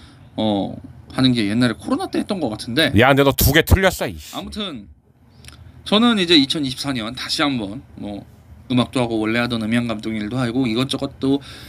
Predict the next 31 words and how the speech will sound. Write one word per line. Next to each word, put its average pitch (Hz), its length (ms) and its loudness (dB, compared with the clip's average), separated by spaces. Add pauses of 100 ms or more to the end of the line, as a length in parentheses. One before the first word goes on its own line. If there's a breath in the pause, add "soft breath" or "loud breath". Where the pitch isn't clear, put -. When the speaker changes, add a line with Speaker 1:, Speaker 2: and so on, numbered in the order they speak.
(160 loud breath)
Speaker 1:
해볼 190 380 4
생각입니다. 175 800 2
Speaker 2:
여기 196 200 10
또 240 120 6
홍보 285 240 4
타임입니다. 202 640 0 (320)
네. 80 80 -18
Speaker 1:
계속 123 260 -12
음악을 120 260 -8
하고 175 160 -10
싶으니까. 110 680 0 (100)
근데 120 300 0 (1080 loud breath)
어떻게 131 320 0
될지는 143 380 2
또 139 100 -6
모르겠네요. 131 600 2
또 117 220 -2
어떤 135 640 2
인생이 135 360 2
저를 127 200 0
기다리고 135 360 2
있을까요? 113 380 0
일단 107 340 -4
잘 107 440 -2 (120)
살아남아 120 840 0
보겠습니다. 123 720 0 (260)
그리고 107 420 -4 (280)
작년에 123 360 2
나왔던 120 540 -2
제 107 200 -6
마지막 113 500 2